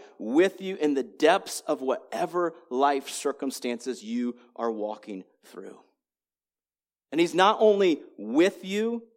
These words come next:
never to desert you, he, Jesus, has gone ahead of you and has blazed a trail through this wilderness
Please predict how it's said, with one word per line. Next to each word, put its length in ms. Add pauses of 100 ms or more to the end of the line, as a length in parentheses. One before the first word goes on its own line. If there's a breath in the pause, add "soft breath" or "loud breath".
never 360
to 160
desert 460
you, 200
he, 400
Jesus, 560 (160 loud breath)
has 180
gone 280
ahead 340
of 160
you 200 (120)
and 120
has 140
blazed 800
a 140
trail 680 (240 loud breath)
through 460
this 300
wilderness 640